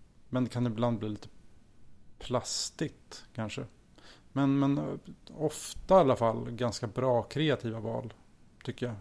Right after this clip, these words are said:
Och han förvaltar Binders, eh, tradition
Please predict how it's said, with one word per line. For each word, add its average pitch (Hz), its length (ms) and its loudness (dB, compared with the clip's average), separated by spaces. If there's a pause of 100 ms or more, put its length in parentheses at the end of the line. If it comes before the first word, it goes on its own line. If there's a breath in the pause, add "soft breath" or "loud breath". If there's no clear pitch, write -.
(100)
Och 127 140 -2
han 127 160 4
förvaltar 123 960 2
Binders, 120 800 -2
eh, 107 280 -4 (880 soft breath)
tradition 123 680 -4